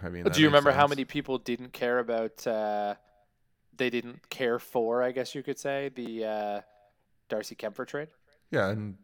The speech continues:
Speaker 1: uh, Colorado proved our point by just, like, having a guy be back there and then
Speaker 2: Yeah.
Speaker 1: ditching him the first chance they got.
Speaker 2: And, and Georgiev's probably
Speaker 1: <laughs>
Speaker 2: better than a guy,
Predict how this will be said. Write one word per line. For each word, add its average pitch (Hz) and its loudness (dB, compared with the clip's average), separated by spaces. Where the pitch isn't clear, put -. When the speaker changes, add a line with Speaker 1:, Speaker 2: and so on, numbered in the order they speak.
Speaker 1:
uh, 92 -6
Colorado 104 2
proved 104 -2
our 101 2
point 131 -4
by 90 -2
just, 90 -6
like, 92 -2
having 92 -2
a 92 -2
guy 90 2
be 95 -4
back 87 -2
there 98 2
and 98 2
then 95 -2
Speaker 2:
Yeah. 135 -4
Speaker 1:
ditching 101 -2
him 92 -6
the 92 -2
first 95 -4
chance 98 -4
they 101 -6
got. 135 2
Speaker 2:
And, 131 -6
and 131 0
Georgiev's 143 2
probably 139 0
Speaker 1:
<laughs> 117 -2
Speaker 2:
better 131 4
than 123 -2
a 110 -8
guy, 92 -6